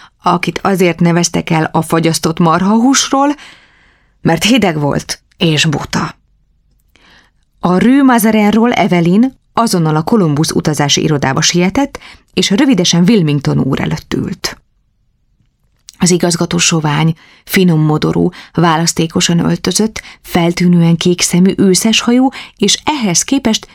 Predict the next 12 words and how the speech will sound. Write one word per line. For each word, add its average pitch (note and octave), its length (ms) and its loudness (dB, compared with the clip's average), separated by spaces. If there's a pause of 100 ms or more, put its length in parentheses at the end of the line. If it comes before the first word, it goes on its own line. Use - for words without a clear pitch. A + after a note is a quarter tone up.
(160)
fiatalos D3+ 640 0
külsejű D3 420 -2
ember - 420 -2
volt. - 420 -6 (840)
Ez C4 300 0
hát F3 300 -2
a A3 60 0
szerencsétlenül F3+ 920 0
járt F3 300 2
Brandes F3 440 0
hadnagy F3 400 -2
csókora, F#3+ 720 -4